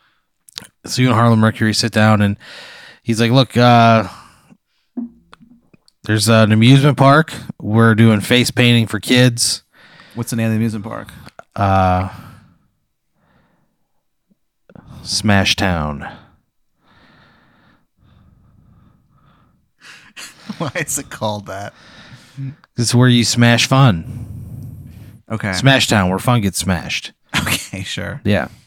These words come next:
Speaker 1: So you, you go to Smash Town. They're doing, like, a drug awareness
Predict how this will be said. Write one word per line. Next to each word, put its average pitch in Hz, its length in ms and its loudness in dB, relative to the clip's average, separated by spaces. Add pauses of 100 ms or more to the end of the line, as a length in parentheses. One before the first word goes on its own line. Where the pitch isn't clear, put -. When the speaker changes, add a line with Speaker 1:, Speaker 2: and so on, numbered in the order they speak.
(680)
Speaker 1:
So 117 240 4
you, 110 180 6
you 113 200 2
go 131 100 6
to 123 80 -2
Smash 120 320 2
Town. 123 560 0 (960)
They're 110 140 2
doing, 113 180 4
like, 107 160 4
a 101 180 4
drug 104 320 2
awareness 98 760 0